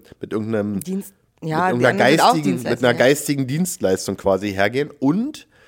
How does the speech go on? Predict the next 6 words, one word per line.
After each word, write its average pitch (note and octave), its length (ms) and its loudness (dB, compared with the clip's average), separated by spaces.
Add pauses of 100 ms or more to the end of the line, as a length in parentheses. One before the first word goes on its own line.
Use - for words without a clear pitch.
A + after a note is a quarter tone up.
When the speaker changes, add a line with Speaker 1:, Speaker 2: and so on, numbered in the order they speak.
(520)
Speaker 1:
ähm, B2+ 680 2 (400)
auch A#2+ 180 6
halt B2 140 2
nach A2 160 4
Fort G#2+ 260 0
Myers D#3+ 480 -4